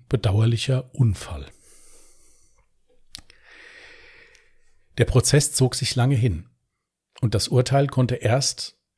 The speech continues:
neunzehnhundertneunundneunzig gesprochen werden. Dies lag unter anderem auch daran, dass Sergei S. neunzehnhundertachtundneunzig aus der J V A Potsdam ausbrach. Er war innerhalb des Gefängnisses als Handwerker eingesetzt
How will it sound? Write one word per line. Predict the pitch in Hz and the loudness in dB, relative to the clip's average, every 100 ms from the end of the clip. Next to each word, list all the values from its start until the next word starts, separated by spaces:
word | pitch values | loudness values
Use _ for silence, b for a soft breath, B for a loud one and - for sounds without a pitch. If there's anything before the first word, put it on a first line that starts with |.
| _ - | _ -2
neunzehnhundertneunundneunzig | 104 107 123 101 110 117 107 110 120 117 104 - | 0 0 0 0 0 0 0 2 2 2 0 -4
gesprochen | - - 82 73 69 | -10 -10 -8 -8 -10
werden. | 65 78 - _ _ _ _ _ _ - B B B | -12 -14 -18 _ _ _ _ _ _ -20 B B B
Dies | 180 - | -2 2
lag | 160 | 2
unter | 156 131 131 | 2 0 0
anderem | 127 120 120 | 0 0 -2
auch | 107 | -2
daran, | - 151 98 90 139 - | 0 0 0 -2 -6 -2
dass | 113 - | -2 2
Sergei | 117 120 113 | 2 2 2
S. | 135 147 - | 2 0 0
neunzehnhundertachtundneunzig | 127 110 117 117 - - 131 104 104 107 - | 0 2 2 0 -2 -4 -4 -2 -2 -4 -8
aus | - | -6
der | - | -2
J | 107 104 | 0 0
V | - | -2
A | 156 | -4
Potsdam | - 117 - 127 123 | -2 -4 -2 -2 0
ausbrach. | 165 - - 78 - - - _ _ _ _ _ _ _ b b b b b b b b b b | 0 -2 -6 -12 -12 -16 -20 _ _ _ _ _ _ _ b b b b b b b b b b
Er | 131 120 | 0 2
war | 127 | 2
innerhalb | 170 147 160 | 2 2 2
des | 143 - | 0 -2
Gefängnisses | - 135 139 143 127 | 0 0 2 0 -2
als | - 104 156 | -4 -2 0
Handwerker | 170 101 87 87 | 0 -2 -2 -4
eingesetzt | 90 85 80 117 - - | -6 -6 -6 -6 -8 -16